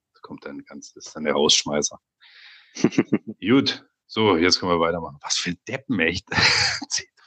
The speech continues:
Speaker 1: Folge, ey. Komplett vergessen. Gut,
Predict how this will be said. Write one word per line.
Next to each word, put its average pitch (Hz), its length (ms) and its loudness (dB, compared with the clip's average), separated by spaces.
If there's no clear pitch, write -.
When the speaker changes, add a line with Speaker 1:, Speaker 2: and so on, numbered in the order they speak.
Speaker 1:
Folge, 90 400 -8
ey. - 80 -20
Komplett - 280 -16
vergessen. 85 440 -8
Gut, - 380 2